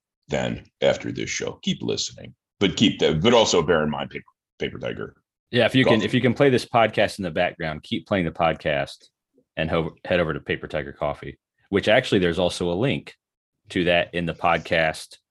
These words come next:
Speaker 2: description.
Speaker 1: In the
Speaker 2: Look at that,
Speaker 1: description.
Speaker 2: in the description.
Speaker 1: In the, I like to refer to them as show notes.
Speaker 2: Show notes.
Speaker 1: I don't know why.
Speaker 2: Yeah.
Speaker 1: That sounds good. It sounds good in my ear. When I listen to other podcasts and they say there'll be more information in the show notes, I'm like,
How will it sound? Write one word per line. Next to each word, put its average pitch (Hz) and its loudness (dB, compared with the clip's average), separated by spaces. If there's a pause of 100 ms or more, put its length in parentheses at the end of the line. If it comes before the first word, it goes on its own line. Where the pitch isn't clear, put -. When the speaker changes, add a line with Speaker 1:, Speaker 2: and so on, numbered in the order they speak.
Speaker 2:
description. - -6
Speaker 1:
In 165 2
the 107 6 (260)
Speaker 2:
Look 110 0
at - 0 (100)
that, 98 6
Speaker 1:
description. - 2
Speaker 2:
in 139 6
the 139 6
description. 131 -2 (140)
Speaker 1:
In 135 4
the, 113 4 (140)
I 127 10
like 170 4
to 147 0
refer 104 0
to 98 -8
them 95 -2
as 73 -6
show 85 -2
notes. 60 -8 (240)
Speaker 2:
Show 113 2
notes. 85 -2
Speaker 1:
I 92 2
don't 92 0
know 85 0
why. 71 -4 (460)
Speaker 2:
Yeah. 87 4
Speaker 1:
That 87 0
sounds 90 0 (280)
good. 64 -6 (480)
It 78 0
sounds 87 2 (180)
good 85 2
in 80 2
my 76 2
ear. 73 0
When 85 0
I 82 4
listen 87 0
to 87 -6
other 87 -2
podcasts 82 -2
and 71 -8
they 73 -4
say 78 -4
there'll 73 -6
be 76 -8
more 80 -6
information 78 -10
in 64 -16
the 52 -18
show 85 -8
notes, 55 -14
I'm 78 -10
like, 71 -8